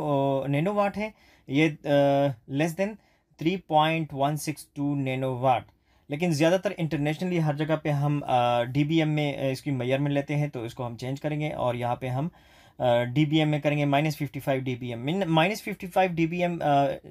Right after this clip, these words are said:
by default आपके पास ये वैल्यू आएगी। जब भी कोई, अ, पावर सोर्स आप डिस्कनेक्ट करेंगे तो ऑटोमेटिकली आपके पास माइनस फिफ्टी फ़ाइव डीबीएम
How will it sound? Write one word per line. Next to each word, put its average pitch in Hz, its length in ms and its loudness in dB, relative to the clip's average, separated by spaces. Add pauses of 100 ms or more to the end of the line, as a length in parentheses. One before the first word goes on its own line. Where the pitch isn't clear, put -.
(160)
by 147 200 2
default 151 380 0
आपके 143 220 -2
पास 139 240 -2
ये 143 60 0
वैल्यू 131 300 -2
आएगी। 147 280 0
जब 135 240 -4
भी 147 100 0
कोई, 147 220 0
अ, 147 40 -4 (440)
पावर 143 480 4
सोर्स 151 440 -4
आप 147 320 0
डिस्कनेक्ट 156 560 -4
करेंगे 160 400 0
तो 151 160 -6
ऑटोमेटिकली 143 840 0
आपके 131 320 -2
पास 135 340 -4
माइनस 135 440 -4
फिफ्टी 135 260 -8
फ़ाइव 127 380 -4
डीबीएम 127 460 -6